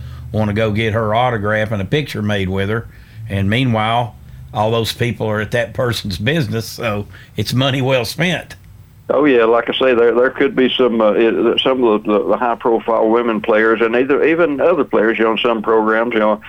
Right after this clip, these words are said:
Speaker 2: a, a superstar track athlete, or, you know, th-, th-, any, any of the really superstar players, uh, could, could cash in on it. But, uh, the real focus, like you said, Monty, is gonna be the, in, in football, where the, the star,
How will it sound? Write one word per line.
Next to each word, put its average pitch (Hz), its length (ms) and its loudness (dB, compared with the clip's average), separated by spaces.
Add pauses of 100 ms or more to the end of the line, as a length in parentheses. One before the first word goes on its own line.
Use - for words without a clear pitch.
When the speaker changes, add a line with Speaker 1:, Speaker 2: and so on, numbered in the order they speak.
(160)
Speaker 2:
a, 107 100 2
a 101 160 0
superstar 113 680 0
track 117 300 -2
athlete, 113 540 2
or, 107 180 2 (360)
you - 80 -2
know, 104 180 2
th-, 95 580 0
th-, 117 160 0
any, 147 240 0
any 165 140 2
of - 80 0
the 104 100 0
really 117 280 4
superstar 101 720 0
players, 101 400 0 (440)
uh, 101 260 2
could, - 220 -2
could 110 160 -2
cash 107 340 0
in 107 160 2
on 107 220 2
it. 107 140 -2
But, 107 280 -2
uh, 95 120 2
the 104 120 2
real 139 260 4
focus, 107 460 0
like 107 220 0
you 110 80 0
said, 110 220 0
Monty, 104 300 0
is - 80 -2
gonna 110 220 0
be 104 200 2
the, 95 220 2
in, 98 220 0
in 101 140 -2
football, 101 540 2
where 107 180 2
the, 98 160 2
the 92 160 -4
star, 110 380 2